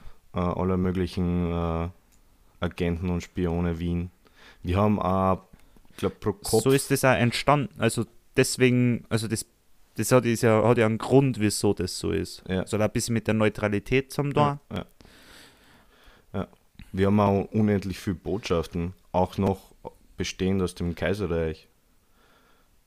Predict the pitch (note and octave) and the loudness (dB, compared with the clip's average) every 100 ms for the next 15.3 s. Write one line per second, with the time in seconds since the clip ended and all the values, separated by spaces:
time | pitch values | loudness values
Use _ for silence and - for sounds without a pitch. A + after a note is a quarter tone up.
0 | _ - E2+ E2+ - F2 E2+ E2 E2 - | _ -6 -4 -4 -4 -2 0 0 -2 -4
1 | F2+ E2+ - - _ F2+ F2 E2+ - - | -6 -6 -8 -12 _ -4 -2 -2 -8 -16
2 | - _ _ _ _ _ _ - - - | -18 _ _ _ _ _ _ -20 -20 -20
3 | - - _ - G#2+ G2 - A2 - - | -20 -20 _ -4 -4 -2 -2 -2 -4 0
4 | G2 F#2+ G2+ A2 G#2+ G#2+ - - - _ | 2 2 -2 0 0 0 -4 -12 -16 _
5 | _ - - - F#2+ G#2 G2 F2+ F#2 - | _ -20 -20 -10 -8 -2 0 2 2 0
6 | G#2 G2+ - A2+ - - - _ _ _ | -4 -4 -4 -4 -4 -8 -20 _ _ _
7 | _ F#2 G2 F#2 - F2 F#2+ A2 A2 A2 | _ -4 -2 -4 -8 -6 -2 2 4 2
8 | G#2+ - _ _ _ _ _ - F#2 F#2 | 0 -6 _ _ _ _ _ -6 -2 0
9 | F2+ G2+ - - F2+ F2+ - _ _ _ | 2 0 -2 0 0 -2 -8 _ _ _
10 | _ _ _ _ _ _ _ _ _ _ | _ _ _ _ _ _ _ _ _ _
11 | _ _ _ _ _ _ _ _ _ _ | _ _ _ _ _ _ _ _ _ _
12 | _ G#2 F#2+ F#2+ A#2 A#2+ F#2 F#2 F2+ F2+ | _ 0 2 4 4 4 4 2 2 0
13 | - A#2 A#2+ A2+ A#2 A#2 A#2+ G#2+ A2 C3 | -4 -6 0 4 6 8 6 2 0 2
14 | C#3 C#3 A2 A2+ A2+ G#2+ A2 A2 A2 G2+ | 2 0 2 4 4 2 0 0 -2 0
15 | G#2+ G#2 | 2 2